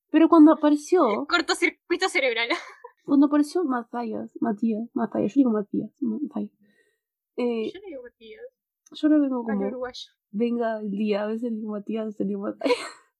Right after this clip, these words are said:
Speaker 1: No sé qué hizo mi cerebro, pero cuando apareció Ma-, Matías, yo no sabía, me sorprendí. <laughs> No sé qué pasó ahí, pero
Speaker 2: Wow.
Speaker 1: no sé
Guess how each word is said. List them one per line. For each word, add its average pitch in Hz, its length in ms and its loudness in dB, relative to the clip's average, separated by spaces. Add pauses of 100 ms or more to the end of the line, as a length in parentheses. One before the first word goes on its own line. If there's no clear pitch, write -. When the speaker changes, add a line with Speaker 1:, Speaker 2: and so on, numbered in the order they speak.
(140)
Speaker 1:
No 247 160 4
sé 311 180 2
qué 254 80 -2
hizo 208 160 -2
mi 202 80 -4
cerebro, 208 340 0
pero 254 140 -2
cuando 254 200 2
apareció 247 400 0
Ma-, 302 200 6
Matías, 226 500 -6 (1300)
yo - 160 -2
no 339 80 4
sabía, 240 760 0
me 226 140 -4
sorprendí. 247 760 0
<laughs> - 600 -2
No 453 180 0
sé - 240 -2 (180)
qué 269 80 0 (100)
pasó 240 320 0
ahí, 254 500 2
pero 285 300 2 (180)
Speaker 2:
Wow. 277 100 -8 (680)
Speaker 1:
no 285 80 4
sé 269 200 -6